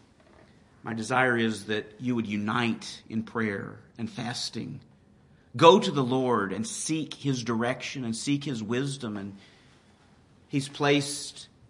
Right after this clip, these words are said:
in your midst those who have great wisdom in the word, who love the Lord and love his people. And there are some of you who are young and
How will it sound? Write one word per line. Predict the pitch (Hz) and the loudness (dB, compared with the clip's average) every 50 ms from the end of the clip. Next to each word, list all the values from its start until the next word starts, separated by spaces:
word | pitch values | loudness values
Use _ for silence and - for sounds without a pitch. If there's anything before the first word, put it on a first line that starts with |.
| - - | -12 -8
in | 131 123 | -4 -2
your | 117 113 | 0 2
midst | 110 117 127 127 - - - - - | 2 4 4 2 2 0 -6 -10 -4
those | - 117 117 117 113 113 110 - | -2 0 2 2 2 0 0 -2
who | 127 123 | -4 -4
have | 107 98 95 | -4 -4 -4
great | 101 113 113 110 - - | -2 0 0 0 0 -2
wisdom | 107 110 117 113 110 - 117 107 101 101 95 101 - - | -2 -2 -2 -2 -4 -6 -6 -6 -6 -8 -10 -12 -16 -12
in | 110 113 104 | -10 -10 -8
the | 101 | -8
word, | 98 95 104 107 104 98 101 - 98 101 101 - - - _ - _ _ _ _ - _ _ _ _ - | -8 -8 -8 -8 -8 -8 -10 -12 -16 -16 -18 -20 -20 -20 _ -20 _ _ _ _ -20 _ _ _ _ -4
who | 120 113 | -2 2
love | 113 113 117 120 120 120 113 110 110 - - - | 4 4 6 6 4 4 2 -2 -6 -8 -16 -10
the | - 107 | -10 -8
Lord | 101 113 107 107 107 104 98 | -4 -2 -2 0 -2 -2 -4
and | 98 101 | -4 -6
love | 107 110 110 104 | -4 -4 -4 -4
his | 104 98 - | -6 -8 -10
people. | - - 120 113 113 113 - 131 120 120 - - - _ - _ - - - - - - _ - - - _ _ _ - | -12 -8 -6 -6 -6 -6 -10 -14 -14 -14 -18 -20 -20 _ -20 _ -20 -20 -20 -20 -20 -20 _ -20 -20 -20 _ _ _ -12
And | - - 135 | -4 0 4
there | 131 | 4
are | 131 127 | 4 4
some | - - 151 151 156 | 4 0 0 0 2
of | 147 127 139 | 0 -2 -2
you | 135 131 127 127 120 | -2 0 0 0 -2
who | 113 113 127 123 120 117 117 110 107 107 - - - - _ - - _ - _ - | -2 -4 -4 -2 -2 0 0 -2 -2 -4 -12 -20 -20 -20 _ -20 -20 _ -20 _ -10
are | 98 101 | -8 -6
young | 104 101 120 123 123 120 113 110 104 | -2 0 0 2 2 2 2 0 -2
and | 101 98 98 95 98 - | -4 -6 -6 -8 -8 -10